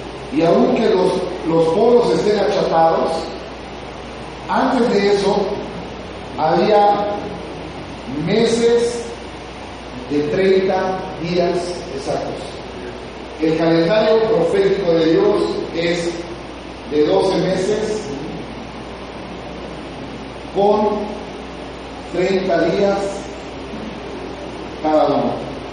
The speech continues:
Ahora, vamos, vamos rápido, hermano, ahí, ahí donde está, donde habla de los mil doscientos sesenta años.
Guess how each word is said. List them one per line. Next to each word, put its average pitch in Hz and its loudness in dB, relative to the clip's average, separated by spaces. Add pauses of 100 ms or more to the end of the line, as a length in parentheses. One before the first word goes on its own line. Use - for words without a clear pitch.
(800)
Ahora, - 0
vamos, 175 2 (120)
vamos 165 0
rápido, 170 4
hermano, 170 2 (100)
ahí, 156 0 (2250)
ahí 139 2
donde 147 2
está, - 4 (1300)
donde 139 0
habla 156 6
de 135 2
los 131 0
mil 160 4
doscientos 156 2 (1160)
sesenta 156 2
años. 170 2